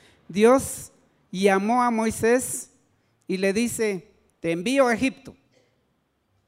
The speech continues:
ve allá para liberar a mi pueblo, está esclavizado allá". Y cuando llegó allá,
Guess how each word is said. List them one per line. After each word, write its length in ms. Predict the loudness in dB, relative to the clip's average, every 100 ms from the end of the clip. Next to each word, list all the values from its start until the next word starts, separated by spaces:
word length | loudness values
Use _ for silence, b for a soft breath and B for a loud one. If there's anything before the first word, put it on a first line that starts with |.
| _ _ _ _ _ _ _ _ -6
ve 280 | 4 4
allá 380 | 4 0 -2 -2
para 240 | -4 -2 -4
liberar 440 | -4 -4 -4 -4
a 60 | -6
mi 200 | -6 -8
pueblo, 580 | -4 -2 -2 -4 -12 -16 _ _ _ _ _ _ -12
está 680 | -12 -8 -4 -2 -2 -6 -12
esclavizado 1300 | -10 -12 -12 -6 -4 -4 -8 -10 -6 -4 -4 -4 -4
allá". 400 | -4 -2 -4 -6 _ _ _ _ _ _ _ _ _ _
Y 120 | -12 -10
cuando 440 | -6 -6 -4 -6
llegó 400 | -6 -6 -6 -4
allá, 600 | -4 -2 -2 -2 -6